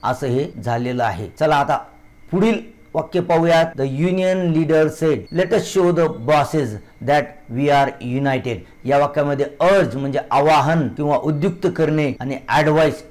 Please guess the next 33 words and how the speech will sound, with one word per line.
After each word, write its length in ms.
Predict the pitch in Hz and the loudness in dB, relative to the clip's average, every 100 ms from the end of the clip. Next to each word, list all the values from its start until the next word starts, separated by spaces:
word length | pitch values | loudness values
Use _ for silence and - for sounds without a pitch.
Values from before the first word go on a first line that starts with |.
| - | -12
असे 160 | 143 | -10
दोन्ही 440 | 127 117 151 175 185 | -6 -2 0 2 2
अर्थ 300 | 160 131 143 | 2 0 -2
आहेत, 200 | 123 117 - | -2 -4 -6
म्हणून 300 | 131 147 151 - | -4 -2 -4 -6
याचं 280 | 120 143 143 | -2 -2 0
indirect 320 | 143 156 156 | -2 0 0
स्पीच 240 | 156 - 151 | 0 -6 -6
कसं 220 | 175 170 | -4 0
होईल? 280 | 160 165 160 - | 0 0 -2 -6
"The 140 | 135 151 | 0 0
union 540 | 143 147 160 165 160 160 143 | 2 0 0 0 0 -2 -2
leader 340 | 147 143 147 147 - - - - | -2 0 2 0 -4 -18 -20 -2
urged" 480 | 180 208 175 113 - - | 4 6 4 2 -6 -8
असं 240 | 123 139 135 | -4 -4 -4
होईल. 220 | 107 92 - - - | -6 -8 -14 -20 -8
आणि 140 | 131 131 | -6 0
त्यानंतर 540 | 151 156 160 160 190 | 2 2 0 2 0
पर्सनल 600 | 202 - 165 175 180 175 175 | -2 -2 0 2 0 -2 0
ऑब्जेक्ट 400 | 156 143 156 - | -2 0 -2 -2
येतं 240 | 139 131 101 - - - | -6 -6 -8 -12 -16 -8
आणि 180 | 135 | -6
त्यानंतर 560 | 135 147 139 135 131 151 - - | -2 0 0 -2 -4 -6 -6 -6
to 40 | |
infinitive 640 | 190 175 143 123 135 113 147 | -2 -2 -2 -4 -6 -4 -4
येतं. 180 | 95 - - - - - | -6 -12 -16 -14 -6 2
अर्ज 280 | 214 214 - - | 2 2 -2 -8
आणि 160 | 147 - | -8 -4
ॲडवाइस 400 | 151 156 165 165 | -2 0 0 0
असेल 300 | 143 - 147 | -4 -6 -6
तर 40 | 143 | -4
पर्सनल 360 | 160 156 170 | -2 -2 0
ऑब्जेक्ट 380 | 160 156 147 175 | 2 2 0 -4